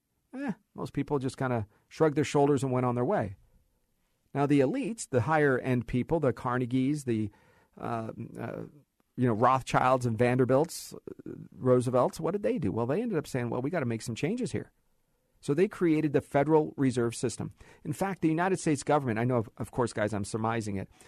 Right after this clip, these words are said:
but the United States government came to them and said, "Look, this is the second time we collapsed the Bank of the United States. We're gonna need some help.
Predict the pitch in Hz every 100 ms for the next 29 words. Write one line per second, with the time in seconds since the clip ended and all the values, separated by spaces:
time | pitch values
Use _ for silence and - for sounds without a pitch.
0 | - 147 139 160 208 226 - 165 - 139
1 | 139 120 - - 214 247 240 127 101 95
2 | 110 - - - - 135 147 123 101 -
3 | 160 156 120 117 - 170 156 143 135 127
4 | - 117 120 117 - 110 117 113 107 110
5 | 113 107 107 98 - 156 160 156 - -
6 | _ - 151 160 147 135 - 120 110 -